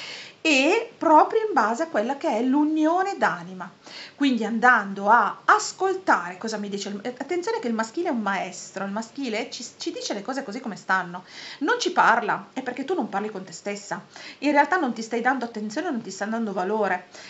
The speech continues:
ci blocca, perché c'è un blocco tra il tuo maschile e femminile interiore,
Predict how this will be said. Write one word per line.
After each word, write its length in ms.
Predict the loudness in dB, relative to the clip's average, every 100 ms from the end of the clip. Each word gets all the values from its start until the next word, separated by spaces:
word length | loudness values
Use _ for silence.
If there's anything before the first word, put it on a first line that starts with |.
| -6
ci 180 | 0 2
blocca, 640 | 4 4 4 2 2 0 -10
perché 220 | -8 -2
c'è 120 | 0
un 100 | 0
blocco 360 | 2 2 2 -2
tra 120 | -4
il 80 | -4
tuo 140 | -4
maschile 380 | -4 -4 -4 -4
e 40 |
femminile 560 | -4 -6 -2 -2 -2 -4
interiore, 800 | -2 -2 -2 0 2 2 0 -6